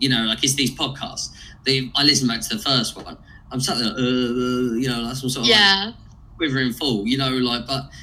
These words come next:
Speaker 1: the truth is I didn't know what I was doing at first, you know, like, and as I've gone along, I've kind of realised that it's not, I think I put pressure on it, you know, like, whereas now it's more of just a, a conversation. Now, big question. Um, obviously the whole point of this podcast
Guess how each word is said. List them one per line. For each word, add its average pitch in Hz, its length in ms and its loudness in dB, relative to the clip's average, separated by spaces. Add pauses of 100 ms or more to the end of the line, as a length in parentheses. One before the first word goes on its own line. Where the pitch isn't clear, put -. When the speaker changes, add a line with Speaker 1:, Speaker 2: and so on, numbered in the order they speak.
(140)
Speaker 1:
the - 60 -8
truth 185 260 2
is 156 100 2
I 151 40 2
didn't 170 160 0
know 160 100 0
what 160 60 0
I - 20 0
was 143 80 0
doing 185 200 2
at 110 120 -2
first, - 420 -6
you 156 60 0
know, 143 160 2
like, 131 260 2
and 139 160 0
as 165 140 2
I've 135 160 -2
gone 147 80 0
along, 143 320 2
I've 117 160 -2
kind 139 100 0
of 123 80 0
realised 117 520 0
that 101 100 -6
it's - 160 -8
not, 123 260 -2 (340)
I 131 40 -4
think 139 120 4
I 113 60 2
put 135 160 -4
pressure 143 320 0
on 104 80 -4
it, 101 80 -6 (320)
you 131 120 -2
know, 123 120 2
like, 117 140 -4
whereas 117 200 0
now 127 260 4
it's - 140 -6
more 117 180 0
of 107 60 -6
just - 220 -2
a, 104 240 -4
a - 40 -16
conversation. 117 720 0 (1600)
Now, 113 380 4 (280)
big 135 160 2
question. - 420 -2 (420)
Um, 117 600 2 (100)
obviously 113 260 -2
the 107 80 -2
whole 127 140 0
point 117 200 -2
of 98 60 -4
this 101 100 -4
podcast 107 540 -6